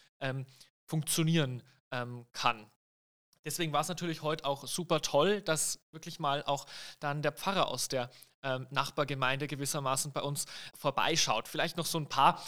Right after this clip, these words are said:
Schlussworte in diese Fastenzeit noch hineingeschrieben. Was, was gibt's noch so, wo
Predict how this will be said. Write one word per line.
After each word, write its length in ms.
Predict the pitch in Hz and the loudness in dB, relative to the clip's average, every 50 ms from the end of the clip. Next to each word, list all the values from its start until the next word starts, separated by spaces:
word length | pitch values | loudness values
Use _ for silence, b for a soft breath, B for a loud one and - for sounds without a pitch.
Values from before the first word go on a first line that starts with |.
| B B | B B
Schlussworte 640 | B - - 208 220 - - - 170 165 151 139 - 175 | B -2 0 2 2 2 2 2 4 4 4 4 2 -2
in 100 | 165 151 | -2 -2
diese 200 | 165 151 - 143 | -2 -2 -2 0
Fastenzeit 640 | - 160 156 - - - 160 - 147 131 139 - | 4 4 4 4 2 -2 -2 0 2 0 0 0
noch 160 | 143 131 - | -2 -6 -4
hineingeschrieben. 760 | - 147 127 120 139 151 143 143 - - - 123 117 - - - B B B B B | -4 -2 0 0 0 0 0 0 0 0 -2 -4 -10 -14 -18 -20 B B B B B
Was, 280 | B 143 151 - - - | B -2 0 0 0 -2
was 160 | 160 160 - | -2 -2 0
gibt's 240 | - 190 190 - - | 0 -2 -2 -2 -2
noch 100 | 180 160 | -2 0
so, 260 | - - 170 156 135 | 0 0 0 -2 -2
wo 160 | 143 156 160 | -4 -6 -6